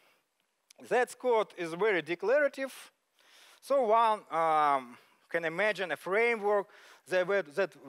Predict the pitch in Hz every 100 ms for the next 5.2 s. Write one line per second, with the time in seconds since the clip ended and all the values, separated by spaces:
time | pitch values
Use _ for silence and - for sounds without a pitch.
0 | 135 185 - 165 190 - 170 143 - 196
1 | 208 196 160 165 139 127 160 - 202 160
2 | 202 220 185 - 147 143 185 180 151 -
3 | 170 156 143 151 139 110 98 90 - -
4 | - - - 202 220 220 220 185 170 233
5 | 240